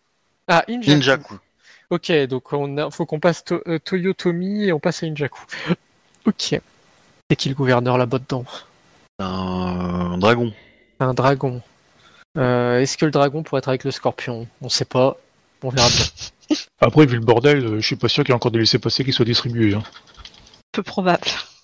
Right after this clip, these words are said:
Speaker 1: Oui, c'est vrai. Hmm. Euh, pff, de toute façon, ça sert à rien que je cherche des vêtements scorpions, vu la ta-, la couleur de mes cheveux. Hmm.
Speaker 2: Oh, tu peux passer pour une très vieille scorpionne.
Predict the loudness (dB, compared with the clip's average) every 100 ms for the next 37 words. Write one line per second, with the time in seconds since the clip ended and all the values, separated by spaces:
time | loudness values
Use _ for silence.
0 | _ _ _ _ 2 2 0 0 0 -8
1 | _ _ -6 -4 -6 -10 -20 _ _ _
2 | -20 _ -6 -4 -2 -4 -6 -6 -6 -8
3 | 2 4 6 2 0 -2 -6 -8 -10 -14
4 | -18 -20 _ -6 0 0 0 -4 -2 0
5 | 0 -2 -2 -2 -4 -2 -2 -2 -6 -4
6 | -4 -4 -4 -2 -2 -2 0 0 0 0
7 | -2 -2 -4 -2 -4 -4 -2 -2 -4 _
8 | -10 -8 -8 -8 -10 -18 _ _ -8 -4
9 | -2 -2 -4 -2 -2 -2 -2 -4 -6 -20
10 | -20 _ _ _ _ _ -4 -2 -4 0
11 | 2 0 -2 -8 -6 -2 2 2 0 -2
12 | -2 -4